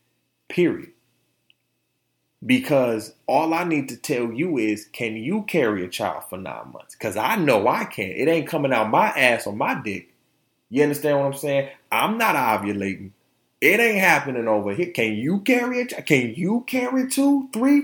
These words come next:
four, five of them things up in there? I don't know how women, particularly black women, do it.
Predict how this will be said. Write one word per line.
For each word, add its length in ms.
four, 380
five 280
of 60
them 220
things 320
up 160
in 100
there? 160
I 140
don't 320
know 200
how 380
women, 440
particularly 760
black 340
women, 280
do 180
it. 80